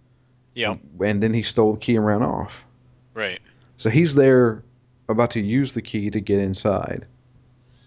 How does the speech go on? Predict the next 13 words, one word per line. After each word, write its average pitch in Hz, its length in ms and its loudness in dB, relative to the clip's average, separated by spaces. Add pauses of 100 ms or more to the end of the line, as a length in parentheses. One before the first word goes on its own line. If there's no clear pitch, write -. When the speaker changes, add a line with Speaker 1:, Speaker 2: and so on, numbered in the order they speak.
(180)
Speaker 2:
And 104 120 0
then 104 100 0
come 117 160 2
to 107 60 0
find 107 160 2
out, 104 260 2 (800)
the 123 80 2
key 139 180 2
can 123 120 2
only 113 200 4
be 107 120 0
used 107 300 -2
once, 107 800 -2